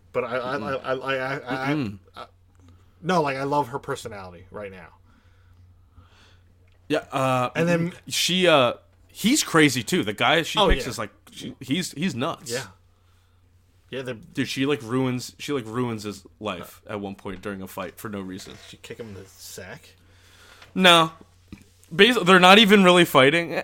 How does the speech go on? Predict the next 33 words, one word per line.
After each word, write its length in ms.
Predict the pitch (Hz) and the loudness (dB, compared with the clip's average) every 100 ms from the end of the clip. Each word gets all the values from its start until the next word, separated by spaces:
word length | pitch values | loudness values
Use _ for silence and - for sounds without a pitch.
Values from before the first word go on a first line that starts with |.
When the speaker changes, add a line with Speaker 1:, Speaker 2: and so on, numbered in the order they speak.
| - | 0
Speaker 2:
and, 180 | 170 170 | 0 2
like, 140 | 165 | -2
he's 300 | 170 165 185 | -2 -4 -4
being 200 | 156 165 | -2 -4
so 180 | 160 156 | 0 -2
dramatic. 460 | 139 120 104 117 135 | -2 -2 -2 -2 -4
He's, 120 | 127 | -8
like, 120 | 123 | -10
sitting 240 | - 120 113 | -10 -10 -10
in 80 | 101 | -12
bed. 140 | 98 | -14
He's 100 | 98 | -14
like, 80 | 104 | -14
"I'm 100 | 123 | -14
not 180 | 110 90 | -12 -12
ready 400 | 101 104 98 113 | -12 -12 -12 -16
to 140 | 127 95 | -18 -18
talk 260 | 135 117 | -20 -20
to 100 | - | -20
you." 120 | - - - - - - - | -20 -20 -20 -20 -20 -10 -2
They 100 | 160 | -2
keep, 260 | - 185 | -2 -2
like, 300 | 156 135 - - - _ _ - _ _ - | 2 2 0 -12 -20 _ _ -20 _ _ -4
the 80 | |
producers 480 | 156 131 135 139 170 | 2 2 2 0 -4
kept 200 | - 147 | -4 -4
framing 480 | - 135 123 131 139 | -2 -2 0 0 0
it, 200 | 135 - | -2 -4
like, 220 | 123 101 _ _ _ _ _ _ _ | -6 -8 _ _ _ _ _ _ _
when 160 | 139 135 | -6 -2
they 100 | 127 | -2
finally, 440 | - 120 120 127 | -2 -2 -2 -4
like, 280 | 117 107 - | -4 -6 -8